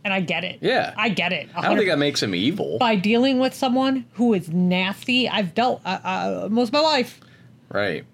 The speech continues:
Speaker 1: I know that that's a, that's
Speaker 2: They
Speaker 1: an honest reaction.
Speaker 2: It's an hon-, it, because those kind of people are trying to push your buttons.
Speaker 1: Right.
Speaker 2: They are trying to get a reaction from you.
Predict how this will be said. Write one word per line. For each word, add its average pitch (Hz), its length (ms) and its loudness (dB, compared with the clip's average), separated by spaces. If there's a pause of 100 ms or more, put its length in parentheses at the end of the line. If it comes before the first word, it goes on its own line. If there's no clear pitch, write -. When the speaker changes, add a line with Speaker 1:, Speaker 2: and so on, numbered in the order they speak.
(260)
Speaker 1:
I 220 160 2
know 202 560 2 (800)
that 208 180 -2
that's 196 500 -2 (200)
a, 220 80 2
that's 160 360 2
Speaker 2:
They 151 120 2
Speaker 1:
an 165 40 4
honest 185 380 0
reaction. 180 560 -4 (140)
Speaker 2:
It's 110 160 -4
an 110 80 -2
hon-, 117 160 0
it, 107 320 -8
because 120 320 -4
those 101 320 -2
kind 143 240 -2
of 104 80 -8
people 135 580 -2 (560)
are 92 180 0
trying 117 600 -2
to 82 80 -6
push 110 280 0
your 78 60 -4
buttons. - 500 -6 (160)
Speaker 1:
Right. - 220 -6 (420)
Speaker 2:
They 107 120 0
are 92 100 0
trying 110 360 -4
to 90 60 -6
get 95 140 -2
a 87 40 0
reaction 85 580 -2
from 80 240 -4
you. 78 240 -6